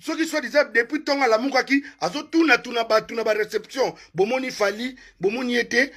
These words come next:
alamukaka heure nini, asala boye. Si azotuna tuna, nzoka ne bato azotuna ye nango ba Ivoirien, mais bato ye, ba, ba, ba warrior, bato nyonso wana, bavandaka wana na, na, na kati hotel wana, bazelaka nde basala ba video na bango,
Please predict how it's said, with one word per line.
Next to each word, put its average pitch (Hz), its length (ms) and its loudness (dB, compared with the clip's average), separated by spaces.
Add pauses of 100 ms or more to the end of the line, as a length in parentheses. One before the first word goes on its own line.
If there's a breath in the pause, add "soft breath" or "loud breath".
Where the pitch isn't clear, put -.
(120)
alamukaka 214 480 0
heure 247 200 6
nini, 220 320 -8 (200 loud breath)
asala 254 320 2
boye. 202 340 6 (480 loud breath)
Si 392 80 6
azotuna 359 440 4
tuna, 269 180 2
nzoka 285 300 2
ne 320 100 4
bato 277 300 4
azotuna 302 380 2
ye 294 60 6
nango 262 160 2
ba 247 100 2
Ivoirien, 233 440 2
mais 240 300 0 (280 loud breath)
bato 254 400 4
ye, 262 120 0
ba, 240 200 6
ba, 277 220 6
ba 262 120 4
warrior, 247 560 4
bato 220 280 0
nyonso 269 480 -6
wana, 226 300 -2 (240 loud breath)
bavandaka 196 600 4
wana 214 180 4
na, 190 120 0
na, 175 200 -6 (200 loud breath)
na 165 100 -2
kati 214 200 0
hotel 185 220 0
wana, 190 120 -2
bazelaka 175 420 2
nde 208 100 -2
basala 214 260 -2
ba 165 100 0
video 165 240 -4
na 185 80 0
bango, 170 200 -2